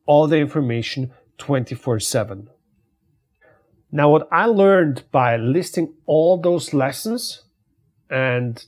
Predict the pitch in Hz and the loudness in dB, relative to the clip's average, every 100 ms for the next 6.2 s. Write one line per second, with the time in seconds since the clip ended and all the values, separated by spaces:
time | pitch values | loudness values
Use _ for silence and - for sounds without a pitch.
0 | - 151 151 143 131 120 110 113 - - | -4 0 0 0 0 0 0 -8 -16 -6
1 | 120 113 139 196 - 208 254 262 - - | -4 0 0 -2 -4 -2 -2 -4 -14 -16
2 | _ _ _ _ - 147 156 147 147 - | _ _ _ _ -4 0 2 0 -6 -14
3 | 131 120 160 170 180 196 170 196 - 214 | -12 -6 -4 -2 0 -2 -4 -10 -6 -6
4 | 190 - 139 131 127 - _ _ _ _ | -6 -6 -4 -4 -6 -14 _ _ _ _
5 | - 156 175 240 - 180 143 135 120 - | 0 2 2 -2 -4 -4 -2 -2 -2 -10
6 | - | -18